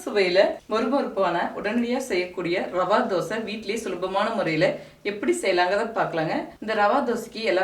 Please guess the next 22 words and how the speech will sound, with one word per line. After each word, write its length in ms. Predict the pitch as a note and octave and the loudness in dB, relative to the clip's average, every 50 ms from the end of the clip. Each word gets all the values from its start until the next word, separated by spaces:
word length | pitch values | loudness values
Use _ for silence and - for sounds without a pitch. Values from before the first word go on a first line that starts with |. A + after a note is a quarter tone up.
| F#3+ | 0
விதமான 320 | F#3+ F3+ F3+ F#3 F#3 G3 G3 G3 - - | -2 -2 -2 0 0 0 -2 -2 -2 -2
சட்னி, 320 | F#3 F3+ F3 - F3+ F#3 F3+ - | -2 -2 -2 -4 -8 -8 -8 -6
குருமா, 280 | - F#3 E3+ F3 F3+ F#3 - - | -6 -4 -2 0 0 0 0 0
சாம்பார் 340 | F#3+ E3 E3 - - - E3 | 0 -2 0 0 0 0 0
இதெல்லாமே 280 | D#3 D#3+ E3 E3+ G3 G3+ F3 | -2 -2 -2 -2 -2 -4 -4
வச்சு 180 | D3+ - - G3 - | -6 -6 -8 -6 -4
சாப்பிட 260 | G3 D#3+ - E3 G3+ G#3+ F3 | -4 -2 0 -2 -2 0 0
நல்லா 180 | D#3 D#3+ E3+ F3 | 0 2 2 2
இருக்குங்க. 340 | - - - D3+ D3+ E3 G#3 - - - - - - - - - G3 | 2 0 -2 -4 -2 -2 -2 -2 -4 -8 -16 -20 -20 -10 -8 -8 -6
எப்படி 220 | - - D#4 G4 - - | -4 -4 -2 -2 -2 0
செய்யலாங்கிறத 420 | A3+ F#3+ F3 F3 F3+ F#3+ G#3 A3 G#3+ - F#3 | 0 0 2 2 0 0 -2 -2 0 0 -2
பார்க்கலாம். 320 | E3 - F#3 G#3 B3+ C#4 G3 G3 | 0 0 0 0 0 2 4 4
வாங்க 200 | F#3 F3+ F#3 A#3+ - | 4 2 2 -2 -2
இப்ப 160 | - C4 G3+ F#3 | -2 -4 -4 -2
வீடியோக்குள்ள 360 | F3 F3+ F3 - - E3+ D#3 D#3 D#3+ | -2 -2 -2 -2 -2 -4 -2 -2 -2
போகலாம். 300 | D#3 D3+ D#3 F#3+ D4+ - - - _ _ _ _ _ _ _ _ - G3 | -2 -2 -2 -2 -2 -4 -6 -12 _ _ _ _ _ _ _ _ 0 2
அரை 140 | G3+ G3 F#3+ - | 2 2 0 -2
கப் 200 | A3 A3 - - D#3+ D#3 | -6 -10 -10 -8 -4 -2
வெள்ளை 200 | D#3 D#3 D#3 D#3 D3+ | 0 2 2 2 0
ரவை, 220 | D#3 D3+ D3+ F#3+ - - - - - - _ _ _ _ _ _ _ _ _ _ _ _ _ _ _ _ _ _ _ _ _ _ _ _ _ _ _ _ _ _ _ - - | 0 0 -2 -2 -4 -6 -10 -16 -20 -20 _ _ _ _ _ _ _ _ _ _ _ _ _ _ _ _ _ _ _ _ _ _ _ _ _ _ _ _ _ _ _ -2 0
கால் 240 | F#3 F#3 F3+ F3+ - | 2 2 2 2 0
கப் 180 | A3+ B3 - | -4 -6 -6